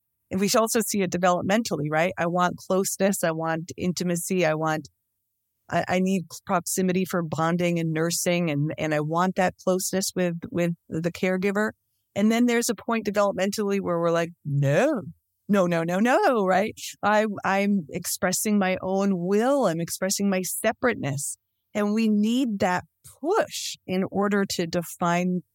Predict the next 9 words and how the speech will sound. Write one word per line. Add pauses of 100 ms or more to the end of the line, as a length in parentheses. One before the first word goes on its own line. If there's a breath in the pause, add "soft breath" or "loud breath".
(220)
that
boundary
of
self. (440)
And
that
push
helps
us